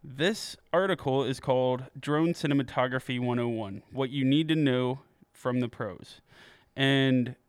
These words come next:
this is from, looks like two thousand sixteen, uh, the article, uh, but, which is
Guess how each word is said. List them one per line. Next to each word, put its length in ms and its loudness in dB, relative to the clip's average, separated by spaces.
this 320 -2
is 320 0
from, 760 0
looks 260 -4
like 140 -2
two 140 -6
thousand 420 -2
sixteen, 880 -4
uh, 240 0
the 120 -4
article, 520 -4
uh, 360 2
but, 600 0
which 260 -2
is 220 -4